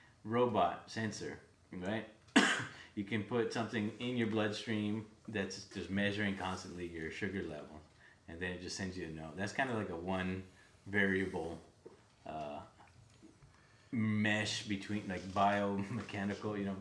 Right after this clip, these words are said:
me-, between machine and ro-, and human. I just put this thing in my body, and it's gonna send me a digital thing to my app, my phone, or my watch, or whatever. It's gonna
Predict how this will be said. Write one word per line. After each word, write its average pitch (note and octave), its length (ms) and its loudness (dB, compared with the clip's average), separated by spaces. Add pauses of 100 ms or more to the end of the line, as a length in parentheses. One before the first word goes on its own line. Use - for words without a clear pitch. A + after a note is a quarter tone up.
me-, G2 240 -2 (100)
between F#2 380 -2
machine G#2 480 -2
and E2+ 120 -8
ro-, F2+ 160 -6 (100)
and E2 320 -8 (340)
human. G2+ 500 0 (360)
I F#2 80 -4
just G2+ 200 -4
put G#2+ 200 0
this F#2+ 180 -2
thing G2 280 -2
in A#2+ 180 0
my G2+ 160 2
body, F2 460 0 (340)
and F#2 100 -6
it's F2+ 100 -8
gonna F#2+ 180 -6
send F2+ 280 -6
me E2 80 -8
a D#2 40 -8
digital E2 520 -10 (200)
thing E2+ 300 -10
to - 60 -16
my D#2 120 -10
app, D#2 400 -4
my D2+ 100 -8
phone, E2+ 400 -8 (380)
or C#2+ 80 -10
my C#2+ 120 -10 (100)
watch, D#2+ 360 -4
or D#2+ 40 -10
whatever. D#2+ 440 -8
It's - 180 -16
gonna E2 100 -12